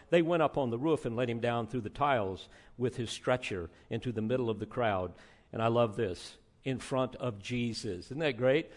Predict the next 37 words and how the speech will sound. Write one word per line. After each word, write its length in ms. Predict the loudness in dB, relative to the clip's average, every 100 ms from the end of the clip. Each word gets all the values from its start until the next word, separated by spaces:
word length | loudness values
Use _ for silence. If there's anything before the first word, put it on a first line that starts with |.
| -20 2
They 140 | 2
figured 320 | 4 4 6
out 200 | 8 8
exactly, 1080 | 6 2 -4 -4 2 6 8 6 4 0 0
I 20 |
mean, 160 | 0 4
not 220 | 4 6
behind, 480 | 4 4 6 6 6
not 180 | 4 2
to, 140 | 0
I 40 | 2
mean, 320 | 0 -2 0
right 440 | 4 6 6 2 -2
in 240 | -4 -4 -4
front 560 | -10 -4 0 0 -2 -6 -6
of 300 | -4 -4 -8
Jesus. 760 | -8 -6 -6 -10 -16 -18 -20 _ _ -20 -20 -20 -20 _ _ _
My, 220 | -4 0 0
what 180 | -2
a 60 | -4
picture 680 | -4 -4 -4 -4 -6 -6 -10 -20 -20 _
of 160 | -10 -8
people 420 | -6 -6 -2 -4
that 180 | -2 -4
love 280 | -2 -2 -2
others 380 | -2 -2 -4 -6
enough 460 | -6 -6 -8 -12
to 60 | -12
bring 280 | -6 -6 -6
them 100 | -6
to 100 | -8
Christ. 600 | -10 -14 -14 -18 -20 -20 -20 _ _ _ _ _ _ _ _ _ _ _ _ _ -20 _
What 160 | -8 -8
a 40 |
picture 420 | -6 -10 -10 -12
of 100 | -12
that. 320 | -14 -16 -18